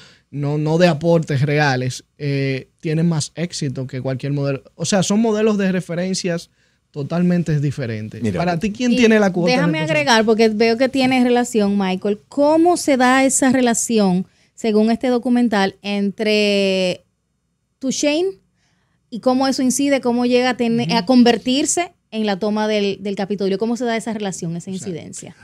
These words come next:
Speaker 2: La, la part-, lo que pasa es que se identifica a través del contenido, se filtra el mismo,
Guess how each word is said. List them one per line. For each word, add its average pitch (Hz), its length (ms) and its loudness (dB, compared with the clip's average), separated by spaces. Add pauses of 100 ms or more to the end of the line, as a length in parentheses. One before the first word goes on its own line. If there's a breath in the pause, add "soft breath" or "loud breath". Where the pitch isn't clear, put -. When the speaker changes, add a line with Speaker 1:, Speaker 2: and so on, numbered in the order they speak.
Speaker 2:
La, 143 320 0
la 143 120 -2
part-, 139 260 -8
lo 127 100 -8
que 127 100 -8
pasa 139 240 -4
es 156 40 -6
que 151 100 -6
se 135 140 -4
identifica 123 640 -8
a 113 60 -6
través 110 240 -10
del 113 140 -6
contenido, 101 540 -4
se 110 140 -8
filtra 104 380 -8
el 95 120 -6
mismo, 95 360 -6